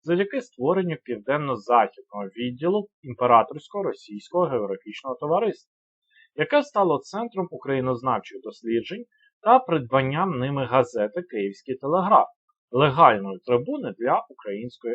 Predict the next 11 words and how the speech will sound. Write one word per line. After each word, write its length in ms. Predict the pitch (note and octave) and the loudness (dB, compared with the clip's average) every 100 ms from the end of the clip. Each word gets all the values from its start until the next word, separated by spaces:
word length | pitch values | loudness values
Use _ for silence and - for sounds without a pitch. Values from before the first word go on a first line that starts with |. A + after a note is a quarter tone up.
| A#2+ B2+ | -8 -8
діяльності. 540 | D#3 A2+ E2 _ _ _ _ _ _ _ _ _ _ _ _ | -6 -4 -8 _ _ _ _ _ _ _ _ _ _ _ _
Найбільшого 580 | D#3 G3 C#4+ A#3 A3 F3 | -2 0 0 -2 0 0
значення 640 | E3+ A#3 D4+ G3+ B2+ G2+ - _ _ _ | -2 -6 -6 -10 -12 -12 -16 _ _ _
стара 380 | _ E3 E3 G#2+ | _ 8 8 8
громада 440 | C3 G3 C#4 G3 | 4 0 -2 -4
надавала 640 | A#2+ B2 A#2+ F3+ G#3+ C#3 | -4 -2 -2 0 4 6
розвитку 540 | A#2 D#3+ D3 C#3+ - B2 | 6 2 0 -6 -10 -6
науки 400 | G2+ G#2 B2 - | -4 -4 -8 -10
та 60 | G#2+ | -10
освіти. 380 | A2+ - _ _ _ _ _ _ _ _ - | -10 -12 _ _ _ _ _ _ _ _ -14
Здобутком 720 | C3 A3+ E3+ D3 - D#3+ E3+ | 2 2 4 -2 -2 -4 -6